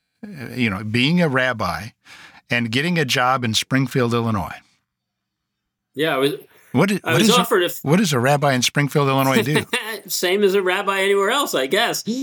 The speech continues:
Speaker 2: Um, I,
Speaker 1: What does a rabbi
Speaker 2: I,
Speaker 1: do?
Speaker 2: uh, it's interesting, yeah. You know, and that was another God thing. Like, I was offered a few rabbi jobs, and, and I just said, you know, "Show me which one really is the, is the right one for me."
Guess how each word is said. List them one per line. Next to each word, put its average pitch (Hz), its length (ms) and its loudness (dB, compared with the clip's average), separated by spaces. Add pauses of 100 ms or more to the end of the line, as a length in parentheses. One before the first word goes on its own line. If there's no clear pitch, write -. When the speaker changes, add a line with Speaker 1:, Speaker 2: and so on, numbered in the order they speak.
(220)
Speaker 2:
Um, 165 420 -2
I, 180 280 -2
Speaker 1:
What 156 180 4
does 233 140 -2
a 214 80 0
rabbi 196 340 0
Speaker 2:
I, 185 60 0
Speaker 1:
do? 185 220 2
Speaker 2:
uh, 143 280 2 (220)
it's 135 180 0
interesting, 143 500 0
yeah. 127 360 -2 (520)
You 165 160 0
know, 127 200 0
and 175 180 0
that 294 120 0
was 302 160 -2
another 277 320 -2
God 127 300 -4
thing. 120 180 0
Like, 127 220 0
I 165 120 0
was 165 120 -2
offered 208 280 0
a 180 40 0
few 226 240 -2
rabbi 123 300 -2
jobs, 120 380 -4
and, 143 200 -2 (300)
and 147 160 -4
I 147 220 -2 (100)
just 160 240 -4
said, 156 360 -2 (280)
you 151 140 2
know, 143 300 -2
"Show 190 280 -4
me 277 140 -2
which 185 280 -2
one 156 360 -2
really 147 320 2
is 127 180 -2
the, 139 160 -4
is 131 160 -2
the 123 100 -2
right 127 240 -2
one 139 200 0
for 131 160 -4
me." 98 260 -4